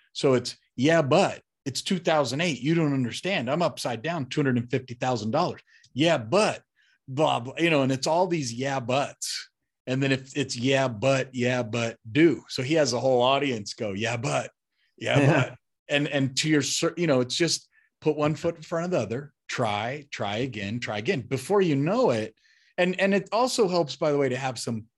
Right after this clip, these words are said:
Speaker 1: third party people like yourself in their corner, right? And I, I had about ten or twelve people on my board of advisors that are like, "Do this, try this, try this." Before
Speaker 2: Yeah.
Speaker 1: you know it, two months later,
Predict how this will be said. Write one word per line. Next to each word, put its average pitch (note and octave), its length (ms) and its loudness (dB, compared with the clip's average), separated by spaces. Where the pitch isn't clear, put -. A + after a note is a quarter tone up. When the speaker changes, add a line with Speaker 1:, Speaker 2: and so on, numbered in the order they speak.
Speaker 1:
third C3+ 280 0
party A2+ 460 0
people A#2+ 440 -2
like A2+ 260 -2
yourself A#2 440 0
in G#2 200 -4
their G2 120 -4
corner, B2 600 -4
right? G2 240 -8
And G#2 100 -8
I, A#2 100 -4
I A#2+ 160 -6
had G#2 120 -4
about F2+ 420 -12
ten A#2+ 180 -6
or G2 60 -8
twelve F#2+ 480 -6
people G#2 260 -8
on F#2 60 -8
my F2 100 -8
board F#2+ 280 -8
of E2 60 -14
advisors F2 600 -6
that - 120 -18
are G1+ 80 -16
like, - 120 -20
"Do G2 100 -8
this, G#2+ 320 -6
try E2+ 220 -12
this, F#2+ 260 -12
try D2 220 -16
this." - 420 -14
Before F3+ 280 0
Speaker 2:
Yeah. E3 80 4
Speaker 1:
you C#3+ 40 4
know D#3 220 2
it, B2 200 -2
two G3 120 -4
months D3 240 0
later, C#3 440 0